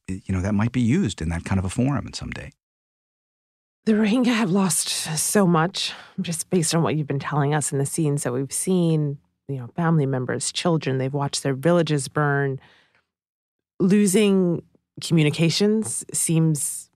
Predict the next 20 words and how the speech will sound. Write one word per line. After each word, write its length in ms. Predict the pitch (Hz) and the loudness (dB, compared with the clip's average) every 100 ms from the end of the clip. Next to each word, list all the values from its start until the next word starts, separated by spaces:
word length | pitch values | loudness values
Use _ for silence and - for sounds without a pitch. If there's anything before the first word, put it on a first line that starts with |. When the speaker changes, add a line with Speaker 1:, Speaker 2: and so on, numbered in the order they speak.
| - | -6
Speaker 2:
like 200 | 147 - | -4 -4
it 100 | - | -4
could 240 | - 147 | -2 -2
be 120 | 135 | -2
so 220 | 135 - 139 | -2 0 0
minor 600 | 135 139 165 202 247 247 - | 2 2 2 0 -2 -6 -6
in, 340 | 214 214 214 | -2 0 0
in 180 | - 208 | 0 -2
comparison 600 | 196 196 208 220 214 226 | 0 0 2 0 0 -2
to 120 | 220 | -2
all 220 | - 196 190 | -2 0 0
of 160 | 180 | -2
that. 260 | 180 202 - - | -4 -6 -8 -6
But 180 | 92 85 _ - _ _ _ _ _ _ | -4 -4 _ -20 _ _ _ _ _ _
what 180 | 190 220 | 0 2
do 60 | 254 | 4
you 160 | 269 | 2
think 360 | 240 240 208 - - | 2 0 0 -4 -6
this 400 | 160 170 165 - | 0 2 2 2
means, 840 | 180 160 165 160 - - - | 2 4 2 0 -2 -4 -6